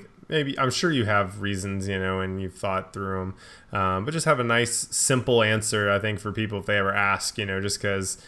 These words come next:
uh, you know, launching into some huge thing or, you know, being a little bit more unsure, I think, uh, there, I think there's a lot of people who are definitely interested in it, especially right now, 'cause I think there's more and more, I mean, just statistically, there's more homeschoolers, I think, now than ever.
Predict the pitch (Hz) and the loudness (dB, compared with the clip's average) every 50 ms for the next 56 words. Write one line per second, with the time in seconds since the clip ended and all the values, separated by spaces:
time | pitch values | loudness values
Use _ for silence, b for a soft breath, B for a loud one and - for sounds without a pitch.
0 | B B B B B 107 101 95 95 92 92 95 - 113 113 101 92 98 110 120 | B B B B B -4 -2 -2 0 0 -2 -2 -2 -2 -2 0 0 2 4 4
1 | 123 113 - 120 117 113 110 107 101 - 110 107 95 107 113 113 110 98 - - | 4 4 0 -2 -2 -2 -2 -2 0 0 -2 -2 0 -2 -2 -2 -2 -4 -2 0
2 | 110 107 107 104 107 104 104 - - - 104 101 98 98 98 98 95 92 95 - | 0 2 2 2 0 -2 -4 -6 -8 -6 -4 -2 0 0 0 0 0 -2 -4 -8
3 | - _ - - 110 101 95 92 107 107 104 101 104 107 101 104 104 101 107 101 | -20 _ -12 -10 -6 -6 -6 -4 -4 -4 -2 -2 -2 -2 -2 -4 -4 -4 -4 -4
4 | 98 101 95 - 104 104 101 98 98 107 104 95 - - - B B B B B | -4 -4 -4 -4 -2 0 0 0 0 -2 -4 -6 -8 -12 -20 B B B B B
5 | B - - 95 92 92 92 98 113 117 113 123 - 180 190 190 143 117 110 104 | B -6 -4 -2 -2 -2 -2 -2 -4 -2 -2 -2 0 2 2 2 2 2 2 2
6 | 117 131 120 107 127 123 127 110 101 101 95 113 143 143 - 120 101 101 110 123 | 2 2 2 2 0 -2 0 0 0 2 2 2 2 2 2 -2 0 0 -2 -2
7 | 135 127 - - 113 101 98 95 98 95 - - 135 135 - - 127 110 104 98 | -2 -2 -2 -2 -2 -2 -2 -2 -2 -4 -2 0 2 0 2 2 0 2 2 2
8 | 98 104 104 104 101 95 92 - - 107 117 117 123 123 107 110 101 92 110 113 | 2 2 2 2 2 2 0 -2 -2 0 0 0 0 0 0 -2 -2 0 0 2
9 | 113 117 113 113 110 107 107 107 107 107 104 104 101 101 120 120 117 110 117 131 | 2 2 2 2 0 0 0 0 0 0 0 0 0 2 2 2 2 2 2 2
10 | - - - - - - 113 - - 147 139 - - 120 - 110 104 101 98 95 | 0 0 -2 -6 -12 -12 -10 -6 -4 -4 -2 -2 -4 -2 0 0 0 0 0 0
11 | 104 117 113 107 110 110 110 107 107 - 107 104 101 92 101 101 117 131 120 113 | 0 0 0 0 0 -2 -2 -4 -4 -4 -2 -2 -2 -2 -2 -4 -4 -2 0 0
12 | 110 110 107 101 98 101 104 110 104 101 98 98 95 | 0 0 0 0 0 2 2 2 2 2 2 0 0